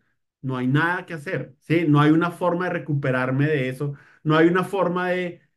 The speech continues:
de tratar de ignorarlo y seguir adelante, porque sigue siendo el problema de que la longitud no es válida. Y también para que tengan historias que a mí me hubiera gustado que alguien me contara,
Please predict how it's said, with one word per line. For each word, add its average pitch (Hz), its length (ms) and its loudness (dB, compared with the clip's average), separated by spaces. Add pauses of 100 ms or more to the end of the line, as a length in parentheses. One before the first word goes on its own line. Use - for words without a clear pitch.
(220)
de 143 240 2
tratar 139 520 0
de 143 80 4
ignorarlo 143 640 0
y 147 40 -2
seguir 139 320 -6
adelante, 143 640 -2 (520)
porque 139 640 0
sigue 135 380 2
siendo 139 320 0
el 143 60 -6
problema 135 560 -6
de 127 160 -4
que 127 100 -4
la 123 100 -2
longitud 120 680 -6 (140)
no 139 560 4
es 127 260 -4
válida. - 460 -4 (760)
Y 143 120 -6
también 143 420 6
para 147 220 0
que 143 100 2
tengan 139 580 0 (640)
historias 165 560 -2
que 190 80 -8
a - 40 -4
mí 160 80 -2
me 151 120 2
hubiera 165 160 0
gustado 139 680 -6
que 147 480 -2 (640)
alguien 135 360 -2
me 151 100 2
contara, 143 560 -2